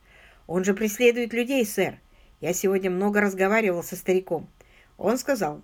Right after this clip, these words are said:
и я с ним согласен, что если я заберусь на дерево, то вы сумеете привести его ко мне, если он придёт". Кэмпион коротко рассмеялся.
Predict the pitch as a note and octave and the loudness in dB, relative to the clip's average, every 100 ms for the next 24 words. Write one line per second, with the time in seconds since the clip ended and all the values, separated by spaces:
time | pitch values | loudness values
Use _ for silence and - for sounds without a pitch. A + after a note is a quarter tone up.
0 | - D#3+ D#3+ E3+ - E3 F3+ E3+ D3 B2+ | -14 -6 -2 -2 -4 -6 -4 -2 -4 -6
1 | B2+ B2 _ _ _ - - E3+ G#3+ G#3+ | -12 -14 _ _ _ -14 -4 2 4 2
2 | E3+ F3 F#3 F3+ F#3 G#3 G3 - - - | 0 2 2 2 0 0 0 -6 -16 -14
3 | C3 D3 B3 F#4 A3+ - - - - F3 | -10 -2 4 4 2 -4 -12 -18 -8 -4
4 | C4 F#4+ F4 C#4+ G#3+ F#3+ E3+ E3+ F3+ - | -2 0 0 0 -2 -4 -6 -4 -6 -6
5 | G#3 F3 E3+ D#3 D#3 C3 - _ _ _ | -6 -4 -6 -6 -8 -12 -14 _ _ _
6 | _ _ _ - G#3+ - B3+ B3 C#4+ G#3+ | _ _ _ -4 -2 2 0 0 -4 -6
7 | - - _ _ - - _ _ - - | -8 -12 _ _ -20 -20 _ _ -20 -20
8 | - - - _ - - _ - _ _ | -20 -20 -20 _ -20 -20 _ -20 _ _
9 | _ _ - _ - C#4 E4+ D#4+ E4 D#4 | _ _ -20 _ 2 4 4 2 -4 -4
10 | - D4+ D4 - C4 - B3 E3 C3 - | -4 -2 -2 -2 -2 -2 0 0 -2 -12